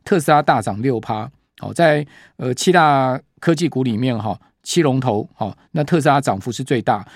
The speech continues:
苹果哈只有涨百分之零点七，苹果股价涨幅是最小，可见苹果呢弹，弹不动，哦，涨不上去。哦，那你就看道琼为什么这么疲弱，道琼这个三十成分股啊，哦，在周三呢，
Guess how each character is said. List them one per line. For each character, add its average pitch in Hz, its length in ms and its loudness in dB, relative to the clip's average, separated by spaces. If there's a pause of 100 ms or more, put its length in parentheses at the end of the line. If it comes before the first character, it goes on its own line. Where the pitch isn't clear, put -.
(300)
苹 147 280 0
果 95 240 -2
哈 104 180 -4
只 120 140 -4
有 135 100 2
涨 120 200 -2
百 101 180 -4
分 117 140 -4
之 110 120 -4
零 101 140 -4
点 98 180 -8
七， 107 240 -10
苹 147 200 -2
果 139 140 2
股 117 160 -6
价 120 140 0
涨 98 220 -6
幅 110 120 -10
是 110 140 -6
最 107 180 -4
小， - 280 -12 (420)
可 143 120 0
见 170 200 2
苹 139 180 -2
果 143 160 0
呢 135 200 -2
弹， 110 260 -4
弹 110 180 -2
不 135 100 0
动， 139 220 -2 (300)
哦， 110 180 -10
涨 113 260 -2
不 127 80 -4
上 143 220 2
去。 131 240 -4 (460)
哦， 165 180 -8
那 233 200 2
你 160 100 0
就 220 100 2
看 220 220 0
道 208 180 4
琼 147 220 0
为 190 100 2
什 151 100 -2
么 117 80 -2
这 185 120 0
么 143 100 2
疲 - 240 -8
弱， 135 280 0 (340)
道 254 180 4
琼 170 340 0 (680)
这 202 120 0
个 165 300 2
三 214 280 2
十 165 180 0
成 156 200 2
分 165 260 2
股 107 200 -6
啊， 95 220 -10 (340)
哦， - 240 -14
在 170 380 2
周 185 280 2
三 170 300 2
呢， 131 180 -2